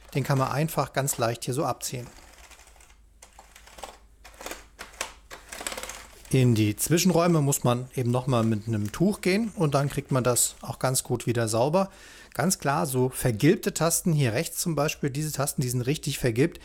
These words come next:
die kriegt man damit auch nicht wieder hell. Vergilben ist ein anderes Problem, das ist ja kein Schmutz, sondern das ist eine Reaktion von dem Plastik.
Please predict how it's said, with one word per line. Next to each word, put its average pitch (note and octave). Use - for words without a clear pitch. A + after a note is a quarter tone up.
die -
kriegt -
man C#3
damit B2
auch C#3
nicht C#3+
wieder A#2
hell. B2+
Vergilben D#3+
ist C#3+
ein A#2+
anderes D#3+
Problem, D3
das C3
ist -
ja C3
kein A#2+
Schmutz, -
sondern B2
das B2
ist -
eine B2+
Reaktion C#3
von A#2+
dem G#2
Plastik. -